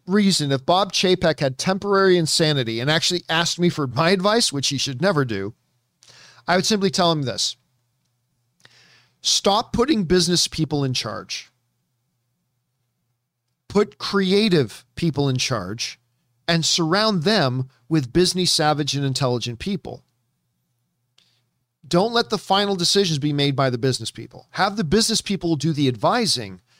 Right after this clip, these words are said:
but put creativity first. Put that first. It really worked for Iger,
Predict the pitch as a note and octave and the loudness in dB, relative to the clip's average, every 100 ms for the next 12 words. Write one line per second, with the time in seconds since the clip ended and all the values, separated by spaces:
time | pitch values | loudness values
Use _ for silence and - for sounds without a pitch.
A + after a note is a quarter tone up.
0 | _ _ _ _ _ _ _ F3+ - A#3 | _ _ _ _ _ _ _ -4 -2 -6
1 | - G#3+ F#3+ F#3 E3+ D3 C3 B2+ - - | 0 2 2 2 0 0 -4 -10 -8 -8
2 | - _ _ _ _ _ _ _ _ _ | -8 _ _ _ _ _ _ _ _ _
3 | _ _ _ _ - G3 G#3 F#3+ - B2 | _ _ _ _ -4 -2 0 -2 -2 -4
4 | E2 - - _ _ - E3+ C#3+ D#3+ B3 | -4 -8 -10 _ _ -2 0 0 2 2
5 | B3+ A3+ G#3 G#3 - F#3 F3+ F3+ A#2+ - | 4 4 2 0 -4 -2 0 0 -4 -16